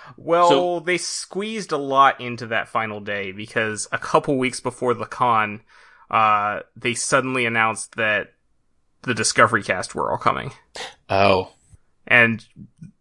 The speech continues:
Speaker 1: the big Discovery panel was also on Sunday, and they all had their
Speaker 2: Mm-hmm.
Speaker 1: photo ops that day, too, so that they were running out of time on Sunday.
Speaker 2: Again, um, uh, that's another one that I was kind of kicking myself over not make-, I was, I was happy that, um, on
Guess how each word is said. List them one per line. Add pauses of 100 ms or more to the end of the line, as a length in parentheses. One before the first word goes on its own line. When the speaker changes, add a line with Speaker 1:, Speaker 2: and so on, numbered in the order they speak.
(160)
Speaker 1:
the
big
Discovery
panel
was
also
on
Sunday,
and
they
all
had
their
Speaker 2:
Mm-hmm.
Speaker 1:
photo
ops
that
day,
too,
so
that (640)
they
were
running
out
of
time
on
Sunday. (380)
Speaker 2:
Again, (100)
um, (160)
uh,
that's
another
one
that
I
was (220)
kind
of
kicking
myself
over
not
make-,
I
was,
I
was
happy
that, (380)
um,
on